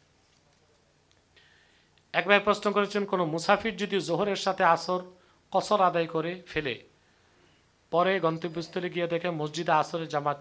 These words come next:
চলছে, তাহলে সে কি আসরের নামাজ আবার আদায় করতে হবে? জোহরের সাথে আসর কেমনে পড়বেন আপনি? হানাফিতে তো জামুল ওয়াক্তাইন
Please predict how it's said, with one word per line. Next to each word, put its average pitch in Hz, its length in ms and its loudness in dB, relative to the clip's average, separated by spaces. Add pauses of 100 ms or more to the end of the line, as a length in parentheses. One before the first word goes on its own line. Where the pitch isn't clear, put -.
চলছে, 131 240 -6 (120)
তাহলে 151 220 0 (100)
সে 165 180 -6
কি 170 80 -10 (180)
আসরের 160 340 -6
নামাজ 151 280 -8
আবার 147 240 -6
আদায় 139 240 -12
করতে 143 260 -14 (600)
হবে? 139 220 -4 (1700)
জোহরের 233 400 6
সাথে 233 180 10 (100)
আসর 202 260 4
কেমনে 190 340 2
পড়বেন 170 340 0
আপনি? 151 160 -4 (120)
হানাফিতে 190 480 2 (100)
তো 202 60 2 (140)
জামুল 180 300 0
ওয়াক্তাইন 175 360 0